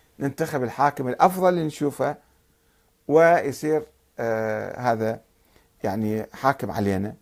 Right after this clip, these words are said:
ويدير الدولة ويدير المجتمع ويطبق العدل. و-، وإحنا معاه ب-، طبعًا مو وحده، لازم المجتمع كله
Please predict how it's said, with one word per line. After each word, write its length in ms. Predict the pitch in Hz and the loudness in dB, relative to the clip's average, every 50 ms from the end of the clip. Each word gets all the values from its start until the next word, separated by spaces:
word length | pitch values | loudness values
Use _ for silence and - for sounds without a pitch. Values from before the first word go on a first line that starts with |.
| _ _ _ _ _ _ _ _ _ _ _ - | _ _ _ _ _ _ _ _ _ _ _ -2
ويدير 440 | 151 156 170 180 165 190 233 226 190 | 2 4 4 4 4 4 2 2 2
الدولة 380 | 165 151 185 196 196 185 185 | 0 -2 -2 -2 -2 -2 -4
ويدير 260 | 175 165 143 160 175 156 | -6 -6 -4 -4 -4 -4
المجتمع 500 | 160 165 170 170 - 165 165 160 - 156 | -4 -6 -8 -8 -8 -6 -6 -4 -2 -2
ويطبق 460 | 143 143 - 165 165 156 156 - 156 | -2 -2 -2 -4 -4 -4 -6 -6 -4
العدل. 440 | 135 - 160 170 151 170 170 160 - - _ _ _ - _ _ _ - | -2 0 0 0 2 0 -2 -2 -4 -10 _ _ _ -20 _ _ _ 0
و-، 440 | - 143 151 156 156 156 160 160 - - - - - - - | 4 6 8 8 8 8 8 6 2 0 -6 -10 -4 0 0
وإحنا 240 | 175 202 214 180 | 0 2 2 4
معاه 280 | 160 151 127 139 180 175 | 4 4 6 6 6 6
ب-، 160 | 147 - - - - 156 - _ | 4 2 -4 -8 -12 -16 -12 _
طبعًا 260 | - 120 107 82 101 - | -4 -4 -2 -2 -4 -4
مو 300 | 131 123 139 160 160 165 | -4 -2 0 4 6 6
وحده، 380 | 160 - 143 123 123 135 - - _ _ _ _ _ _ _ | 6 6 2 -2 -4 -4 -4 -8 _ _ _ _ _ _ _
لازم 260 | 131 131 143 135 139 | 2 4 4 4 4
المجتمع 480 | 139 147 175 190 - - 147 131 113 107 | 2 2 2 0 0 0 0 0 0 0
كله 440 | - - 165 156 131 120 127 151 | 2 2 2 2 4 4 2 2